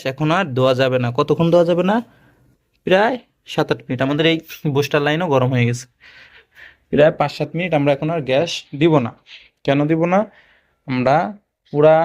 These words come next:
গ্যাসটা যতক্ষণ না সার্কুলার হবে ততক্ষণ আমরা আর গ্যাস দিব না। অ্যাম্পিয়ারটা আমাদের কমতেছে, খেয়াল রাখতে হবে, হ্যাঁ। আমাদের পুরা গ্যাসটা যখন সার্কুলার হবে তখন যেই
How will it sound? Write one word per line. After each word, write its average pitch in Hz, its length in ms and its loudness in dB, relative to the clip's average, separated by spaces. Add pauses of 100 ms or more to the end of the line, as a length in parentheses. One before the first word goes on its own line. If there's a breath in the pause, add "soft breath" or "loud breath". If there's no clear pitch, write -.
(220)
গ্যাসটা 147 320 -2 (120)
যতক্ষণ 151 360 0
না 165 60 4 (100)
সার্কুলার 156 560 0
হবে 135 240 0 (760)
ততক্ষণ 151 380 2
আমরা 139 180 4
আর 170 120 2
গ্যাস 156 160 2 (140)
দিব 220 120 4 (100)
না। 127 60 -4 (400 loud breath)
অ্যাম্পিয়ারটা 147 420 -6
আমাদের 160 280 -6
কমতেছে, 196 420 -2
খেয়াল 139 180 0
রাখতে 131 220 -4
হবে, 117 160 0
হ্যাঁ। 180 120 -4 (1800 loud breath)
আমাদের 165 260 6 (120)
পুরা 170 200 0 (100)
গ্যাসটা 170 300 -2 (100)
যখন 170 240 -2 (480)
সার্কুলার 165 580 -2 (100)
হবে 170 320 2 (580)
তখন 151 300 -2 (120)
যেই 175 180 4